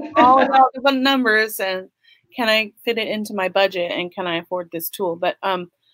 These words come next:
I wanna take a, a little bit of a turn and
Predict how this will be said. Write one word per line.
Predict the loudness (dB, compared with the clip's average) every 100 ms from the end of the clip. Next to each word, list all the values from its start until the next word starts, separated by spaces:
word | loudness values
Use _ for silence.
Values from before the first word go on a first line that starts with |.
| _ _
I | 2
wanna | 6 6 4
take | 2 0 0
a, | -6 -6 0
a | 0
little | 2 2 4 2
bit | 2 0 0
of | 0
a | 0
turn | -2 -2 0 2
and | 0 0 0 -2